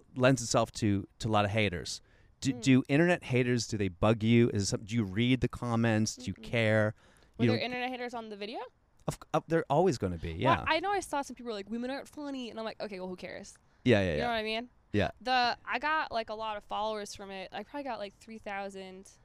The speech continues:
Speaker 1: Yeah,
Speaker 2: which is
Speaker 1: for
Speaker 2: good
Speaker 1: sure.
Speaker 2: for, like, twenty-four hours, you know?
Speaker 1: Of course, yeah.
Speaker 2: And a lot of 'em are women.
Speaker 1: Yeah.
Speaker 2: And that's all I care about, dude. I don't need to please everyone. It's like being a musician, you know?
Speaker 1: Yeah.
Speaker 2: Like, not everyone loves Taylor Swift.
Speaker 1: Yeah.
Speaker 2: And not everyone loves, you know, the fucking Slipknot.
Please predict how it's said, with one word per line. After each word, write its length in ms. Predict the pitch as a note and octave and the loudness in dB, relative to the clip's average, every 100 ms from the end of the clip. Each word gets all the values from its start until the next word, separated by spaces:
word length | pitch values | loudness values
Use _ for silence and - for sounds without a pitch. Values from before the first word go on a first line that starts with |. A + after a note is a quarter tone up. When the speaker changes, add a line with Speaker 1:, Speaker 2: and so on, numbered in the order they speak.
| - | -16
Speaker 1:
Yeah, 180 | A2+ B2+ | -2 2
Speaker 2:
which 60 | D#3+ | 2
is 40 | - | 0
Speaker 1:
for 60 | |
Speaker 2:
good 80 | F4+ | -2
Speaker 1:
sure. 160 | G4 - | 0 0
Speaker 2:
for, 60 | - | 0
like, 160 | - | -4
twenty-four 340 | - A3+ A3 G#3 | -6 -12 -10 -6
hours, 340 | G3 G#3 F#3+ | -4 -6 -8
you 80 | G3 | -10
know? 100 | G3 | -12
Speaker 1:
Of 140 | - | -12
course, 480 | - G3+ F3+ F2 - - | -2 0 2 -2 -10 -2
yeah. 220 | C#3 B2+ | 0 0
Speaker 2:
And 120 | G#3+ | -2
a 60 | G#3+ | -4
lot 200 | G3 A3 | -2 -2
of 60 | A3 | -2
'em 80 | |
are 80 | G3 | -6
women. 400 | F#3 F#3+ F3+ F#3 - _ _ - - | -10 -10 -12 -16 -20 _ _ -18 -4
Speaker 1:
Yeah. 260 | G2+ F2 | -4 -4
Speaker 2:
And 80 | - | -6
that's 140 | C#4 C4+ | -6 -2
all 100 | A3 | -4
I 80 | G3+ | -4
care 220 | - G#3+ | -10 -12
about, 240 | F#3+ F#3+ | -8 -8
dude. 280 | F#3+ G#3+ G#3+ - | -8 -12 -12 -10
I 80 | A#3+ | -6
don't 180 | D4+ C4 | -4 -4
need 120 | A3+ | -8
to 60 | G3 | -10
please 260 | - G3+ | -10 -8
everyone. 440 | G3 F#3+ F#3+ F#3+ G3 | -8 -8 -8 -10 -10
It's 120 | - E4 | -8 -4
like 160 | D#4 | -4
being 160 | B3 C#4+ | -6 -8
a 40 | |
musician, 520 | A#3+ G#3+ A#3 A#3 G3 F#3+ | -8 -8 -8 -8 -10 -10
you 100 | G3+ | -10
know? 240 | G#3+ A#3+ - _ - | -10 -12 -16 _ -10
Speaker 1:
Yeah. 200 | G2+ E2+ F2+ | -6 -6 -6
Speaker 2:
Like, 180 | A3 A3+ | -4 -4
not 160 | B3 B3+ | -4 -4
everyone 380 | B3 A#3+ G#3+ | -2 -4 -4
loves 180 | G#3 G3+ | -6 -8
Taylor 280 | - A#3 G3+ | -8 -10 -10
Swift. 500 | - G3+ G3 F#3+ _ _ | -10 -10 -10 -14 _ _
Speaker 1:
Yeah. 260 | G2 F2+ F2+ - | -6 -6 -8 -10
Speaker 2:
And 160 | G#3 - | -10 -8
not 160 | G2 | -6
everyone 380 | G3+ G#3 G3+ G3 | -6 -8 -10 -8
loves, 320 | F#3 F#3 F3+ _ _ | -8 -8 -10 _ _
you 140 | - - | -20 -20
know, 80 | _ - | _ -20
the 80 | |
fucking 320 | E3+ F3 E3+ E3 | -14 -14 -14 -18
Slipknot. 520 | - F3+ F3+ E3+ - | -14 -14 -12 -16 -16